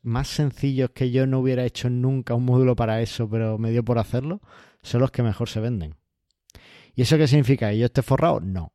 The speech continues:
<laughs> Significa que son los que más le interesa a la gente, ¿vale? Entonces,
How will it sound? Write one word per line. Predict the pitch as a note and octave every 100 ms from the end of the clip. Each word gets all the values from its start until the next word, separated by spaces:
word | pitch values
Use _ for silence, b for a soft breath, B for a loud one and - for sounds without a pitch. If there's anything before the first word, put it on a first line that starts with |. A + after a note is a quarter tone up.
| -
<laughs> | G2+ - C#3 - F#3 - B3 A#3+ G#3 C#3+
Significa | - B2 A#2 A2 - B2+ C3+ D3+
que | - A#2+
son | - B2
los | C3+
que | C#3
más | C3 B2+
le |
interesa | C#3+ C3 B2 A#2+ C#3
a |
la | G2+
gente, | C#3 D3 F#2 D2+ - _ _ _ _
¿vale? | G#2 G#2 C3+ F3+ _ B B B B
Entonces, | A#2 A2+ G2+